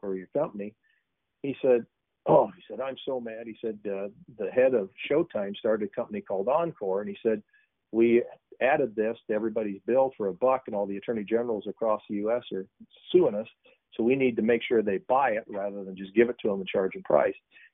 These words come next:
Could you do this for Encore, the same that you're doing for H B O?" I said, "Sure." He said, "Well, it cost me two hundred thousand for three days. How much does it cost me for a month?" I paused. I thought.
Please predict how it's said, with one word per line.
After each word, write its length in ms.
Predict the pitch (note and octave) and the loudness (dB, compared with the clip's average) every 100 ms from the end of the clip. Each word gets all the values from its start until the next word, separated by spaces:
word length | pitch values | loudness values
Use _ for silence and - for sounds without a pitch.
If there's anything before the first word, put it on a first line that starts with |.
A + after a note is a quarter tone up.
| _ _ | _ _
Could 160 | A#2+ G#2 | 2 4
you 140 | G3 | 4
do 160 | F3+ D#3 | 6 8
this 200 | C#3+ D3 - | 6 2 -2
for 320 | A#2+ G#2+ G#2 _ | 2 2 0 _
Encore, 540 | A2 A#2+ C#3+ C#3+ D3 C3+ | -2 0 0 0 0 0
the 80 | G#2+ | -4
same 320 | A#2+ A#2+ A#2 A#2+ _ - | -4 -4 -6 -10 _ -10
that 180 | A2 G#2 | -8 -8
you're 300 | A2+ A2 G#2+ | -6 -2 -2
doing 260 | G2+ A2+ A#2 | 0 0 0
for 180 | A2+ A2 | 0 0
H 140 | A#2 - | 0 -2
B 80 | A#2+ | -4
O?" 120 | F#3+ | -2
I 40 | - | -2
said, 120 | F#3+ | -2
"Sure." 400 | - F4+ G4+ - - _ _ _ _ _ - | 0 0 2 0 -6 _ _ _ _ _ -2
He 100 | B2+ | 0
said, 140 | - B2+ | 4 4
"Well, 320 | A#2+ B2 B2+ | 4 4 2
it 160 | A#2 A#2 | -2 -2
cost 320 | C3 C3 - | -2 -2 -4
me 260 | B2 G#2+ A2 _ | -6 -8 -8 _
two 80 | D#3 | -4
hundred 220 | D3+ A#2+ | -2 0
thousand 500 | C3+ B2+ C3 A#2 G#2+ | 0 0 -2 -6 -12
for 80 | - | -14
three 220 | - C3 | -8 -6
days. 240 | B2+ B2+ A#2 | -2 -2 -2
How 80 | B2 | -6
much 160 | A#2+ - | -6 -8
does 120 | G#2+ | -10
it 140 | G#2+ - | -8 -2
cost 300 | A2 A2 - | -2 -2 -6
me 140 | G2+ - | -8 -4
for 140 | F#2+ | -6
a 40 | |
month?" 260 | F2 F2 - _ _ _ _ _ _ _ _ _ _ _ _ _ _ _ - | -4 -8 -10 _ _ _ _ _ _ _ _ _ _ _ _ _ _ _ -10
I 80 | F2+ | -6
paused. 500 | - E2 F#2 G2+ G#2+ _ | -2 0 0 0 -6 _
I 100 | - - | -10 -4
thought. 300 | F2+ F#2 - | -2 0 -2